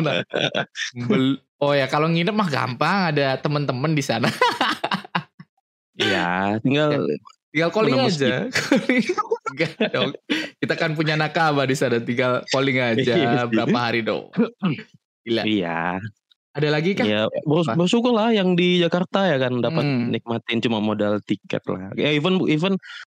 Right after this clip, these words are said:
Speaker 2: eh, harganya mahal pun kalau misalnya nakama sejati nih sih nggak, nggak masalah. Toh
Speaker 1: Nggak
Speaker 2: juga
Speaker 1: masalah.
Speaker 2: ingat banget tuh, zaman dulu ingat nggak waktu One Piece movie Red kan
Speaker 1: Hmm.
Speaker 2: screening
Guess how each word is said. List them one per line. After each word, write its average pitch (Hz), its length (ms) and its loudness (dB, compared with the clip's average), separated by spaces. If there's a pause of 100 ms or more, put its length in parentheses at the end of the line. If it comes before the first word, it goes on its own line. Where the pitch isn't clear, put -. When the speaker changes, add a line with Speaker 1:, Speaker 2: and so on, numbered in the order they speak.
(140)
Speaker 2:
eh, 127 220 0
harganya 123 880 0
mahal 135 340 0
pun 156 160 0
kalau 113 280 0
misalnya 110 360 0
nakama 110 260 0
sejati 107 360 0
nih 127 100 0
sih 123 160 -2
nggak, 98 180 -4
nggak 95 200 -2
masalah. 98 340 -2
Toh 117 160 0
Speaker 1:
Nggak 110 80 0
Speaker 2:
juga 110 140 2
Speaker 1:
masalah. 117 120 -2
Speaker 2:
ingat 131 140 -2
banget 139 220 0
tuh, 151 160 2 (400)
zaman 127 420 0
dulu 120 220 0
ingat 147 160 0
nggak 143 200 0
waktu 110 240 -2
One 110 200 2
Piece - 400 -2
movie 107 280 0
Red 107 180 -2 (140)
kan 117 200 -4
Speaker 1:
Hmm. 117 80 -6
Speaker 2:
screening 104 460 2